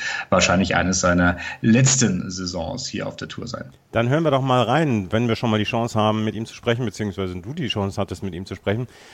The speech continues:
Speaker 2: dann hören wir doch mal rein, was er zu, ähm, seiner Karriere beziehungsweise zu den aktuellen Themen zu sagen hatte. Das hört ihr jetzt, Sergej Stachowski.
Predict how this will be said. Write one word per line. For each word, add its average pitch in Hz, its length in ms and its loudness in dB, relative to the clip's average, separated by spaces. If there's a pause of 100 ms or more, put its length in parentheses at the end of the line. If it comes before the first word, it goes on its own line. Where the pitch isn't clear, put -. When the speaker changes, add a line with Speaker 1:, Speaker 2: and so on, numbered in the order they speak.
(140)
Speaker 2:
dann 95 100 -2
hören 117 160 2
wir 117 80 4
doch 107 140 2
mal 104 240 2
rein, 110 260 0
was 98 140 2
er 87 140 -4
zu, 117 360 -2 (320)
ähm, 98 320 2
seiner 98 220 0
Karriere 98 380 -2
beziehungsweise 95 600 -2
zu - 160 -4
den 95 120 -2
aktuellen 90 460 -4
Themen 90 280 -2
zu - 100 -12
sagen 80 340 -4
hatte. 78 160 -12
Das - 200 -8
hört 90 180 -6
ihr 107 160 0
jetzt, - 440 -4
Sergej 101 360 -2
Stachowski. - 500 -6